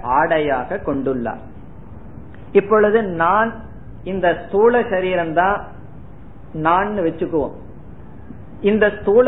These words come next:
சரீரத்தை உடைய நான் என்ன வைத்துள்ளேன்? ஆடையை அணிந்துள்ளேன். எப்படி நான் ஆடையை அணிந்துள்ளேனோ ஸ்தூல சரீரமான நான்,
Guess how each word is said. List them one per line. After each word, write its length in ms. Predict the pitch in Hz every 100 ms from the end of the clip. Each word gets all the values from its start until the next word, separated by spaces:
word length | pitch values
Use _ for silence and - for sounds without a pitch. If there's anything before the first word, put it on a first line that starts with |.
| 247
சரீரத்தை 640 | 233 196 196 196 196 196
உடைய 300 | 185 180 180 175
நான் 320 | 170 185 160 160
என்ன 320 | 180 175 196 190 -
வைத்துள்ளேன்? 720 | 170 180 180 190 170 160 165 - - 135
ஆடையை 520 | 165 208 214 180 175 202
அணிந்துள்ளேன். 720 | 156 151 156 147 135 131 113 - - - - - - - -
எப்படி 460 | 180 196 254 247 220 165
நான் 320 | 156 170 214 226 147 151
ஆடையை 480 | 190 202 202 202 208
அணிந்துள்ளேனோ 920 | 156 147 185 185 165 143 135 127 131 175 - - - - - -
ஸ்தூல 360 | - 185 214 214
சரீரமான 800 | 175 165 165 156 151 147 143 131
நான், 300 | 127 139